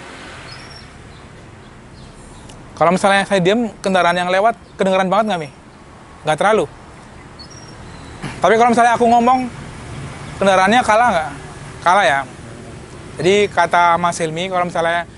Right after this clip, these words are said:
ada kendaraan lewat dan saya ngomong, lebih terdengar suara saya. Mungkin karena lebih dekat sama mikrofonnya ya.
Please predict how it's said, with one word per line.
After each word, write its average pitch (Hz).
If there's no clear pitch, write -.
ada 175
kendaraan 165
lewat 180
dan 170
saya 151
ngomong, 165
lebih 160
terdengar 147
suara 151
saya. 139
Mungkin 156
karena 160
lebih 147
dekat 151
sama 151
mikrofonnya 156
ya. 123